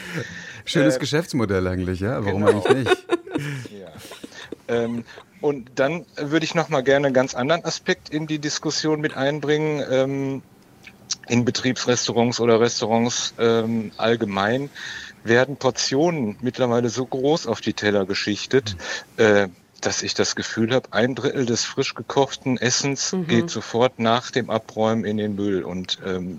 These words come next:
Speaker 2: ich glaub, das ist auch eine Sache, die gar nicht in den Köpfen und im Bewusstsein der Menschen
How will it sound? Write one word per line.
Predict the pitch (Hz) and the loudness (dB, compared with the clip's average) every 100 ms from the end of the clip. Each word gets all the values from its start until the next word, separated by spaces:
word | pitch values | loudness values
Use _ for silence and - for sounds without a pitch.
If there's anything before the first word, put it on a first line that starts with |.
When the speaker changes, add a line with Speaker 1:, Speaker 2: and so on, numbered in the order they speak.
| - | -8
Speaker 2:
ich | - | -4
glaub, | - 98 | -2 0
das | 113 - | 0 0
ist | 120 | 0
auch | - 113 | 0 2
eine | 127 | 2
Sache, | 104 110 - | 2 2 2
die | 104 107 104 - - - | 0 2 0 -2 -10 -2
gar | 104 107 113 | 2 4 4
nicht | 117 - 113 | -2 -4 -2
in | 113 | 0
den | 113 110 110 101 | 0 0 -4 -4
Köpfen | - 120 - 117 | -4 -4 -6 -6
und | 110 | -2
im | 107 107 | -2 -4
Bewusstsein | 101 101 - - 107 | -6 -8 -6 -4 -2
der | 98 | -2
Menschen | 98 104 - 104 | -4 -4 -4 -6